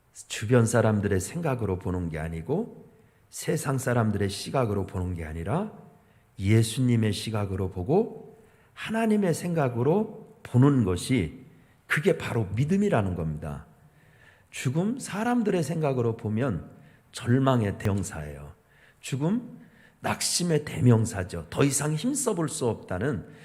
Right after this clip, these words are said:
그냥 무능력의 상징입니다. 그러나 예수님의 눈으로 보면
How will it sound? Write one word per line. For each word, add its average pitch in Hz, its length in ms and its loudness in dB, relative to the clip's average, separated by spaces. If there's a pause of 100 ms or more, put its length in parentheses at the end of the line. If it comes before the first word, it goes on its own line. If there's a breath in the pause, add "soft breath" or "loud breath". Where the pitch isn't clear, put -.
(200 loud breath)
그냥 101 320 -2
무능력의 143 680 4
상징입니다. 117 880 -4 (720 soft breath)
그러나 110 560 0 (920 soft breath)
예수님의 117 1000 4
눈으로 113 360 6
보면 87 480 0